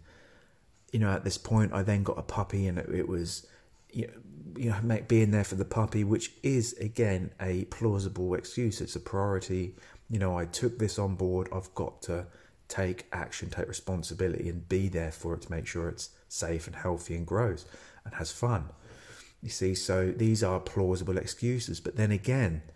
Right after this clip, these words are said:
you've got to take time in your day. It's not necessarily having a week and taking time in your week.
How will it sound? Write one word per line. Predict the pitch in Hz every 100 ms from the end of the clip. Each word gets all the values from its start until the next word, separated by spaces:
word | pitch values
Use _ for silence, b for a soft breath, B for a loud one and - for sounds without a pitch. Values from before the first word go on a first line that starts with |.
| B B B B B - _ -
you've | 120 -
got | - 120 117 -
to | 113
take | - - 107 -
time | - 120 123 104 95 - -
in | 120 117
your | 104
day. | 90 123 123
It's | 95 -
not | 131 131 - B B B 120
necessarily | 113 107 117 113 107 98
having | 110 104
a | 98
week | 104 113 104 -
and | 101
taking | 101 101 95
time | - 110 104
in | 95
your | 90
week. | 101 117 85 - -